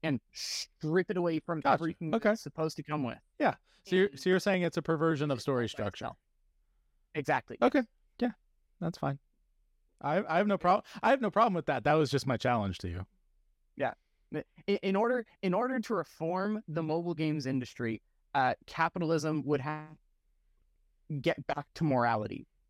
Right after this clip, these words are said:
Speaker 2: Mm-hmm.
Speaker 1: And I don't see that happening <laughs> anytime soon, unfortunately, though I do pray it does.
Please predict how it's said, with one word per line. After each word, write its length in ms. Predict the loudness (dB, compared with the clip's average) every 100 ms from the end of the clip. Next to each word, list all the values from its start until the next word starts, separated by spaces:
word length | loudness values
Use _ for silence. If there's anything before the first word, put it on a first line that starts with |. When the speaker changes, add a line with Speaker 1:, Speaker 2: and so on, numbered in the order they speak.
| -16
Speaker 2:
Mm-hmm. 160 | -12 -12 -14 _ -4
Speaker 1:
And 100 | -2
I 60 | 2
don't 240 | 2 0
see 160 | 0 0
that 140 | 0
happening 400 | 0 -4 -4 -6
<laughs> 40 | -4
anytime 460 | -4 -2 -2 -2
soon, 360 | -2 -2 -2 -2 _
unfortunately, 800 | -2 -2 0 -2 -2 -4 -6 -8 0
though 140 | 2
I 60 | 4
do 160 | 2
pray 220 | 0 0 -2
it 100 | -2
does. 400 | -4 -4 -12